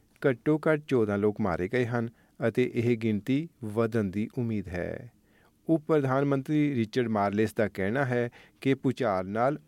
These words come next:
ਆਸਟ੍ਰੇਲੀਆਈ ਜਾਨੀ ਨੁਕਸਾਨ ਦੀ ਅਜੇ ਕੋਈ ਰਿਪੋਰਟ ਨਹੀਂ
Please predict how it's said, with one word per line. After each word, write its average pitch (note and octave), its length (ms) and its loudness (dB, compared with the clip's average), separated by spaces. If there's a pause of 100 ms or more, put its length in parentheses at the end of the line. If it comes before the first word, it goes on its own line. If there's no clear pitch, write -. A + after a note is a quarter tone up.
ਆਸਟ੍ਰੇਲੀਆਈ G#2+ 760 0
ਜਾਨੀ G2 340 0
ਨੁਕਸਾਨ G2 440 -2
ਦੀ C3 220 -2 (240)
ਅਜੇ A2+ 300 0 (160)
ਕੋਈ A#2 240 2
ਰਿਪੋਰਟ G#2+ 420 0
ਨਹੀਂ F#2+ 280 -4